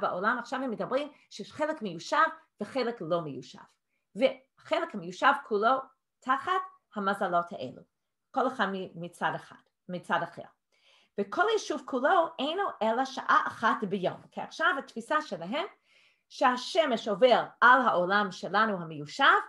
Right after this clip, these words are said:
לשעה אחת ביום. מתי? כשהשמש במרכז הש-, השמיים, כמו שאנחנו ראינו בתחילת המסכת, כן? אז בואו תראו, "שאין החמה נכנסת ליישוב אלא שעה אחת ביום. תדע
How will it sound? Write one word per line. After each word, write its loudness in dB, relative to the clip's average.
לשעה 2
אחת -2
ביום. -6
מתי? -12
כשהשמש -4
במרכז 0
הש-, -6
השמיים, -2
כמו -4
שאנחנו -2
ראינו -4
בתחילת 4
המסכת, -10
כן? -6
אז -4
בואו 0
תראו, -10
"שאין -2
החמה 0
נכנסת -4
ליישוב -6
אלא -2
שעה -6
אחת -8
ביום. -12
תדע 0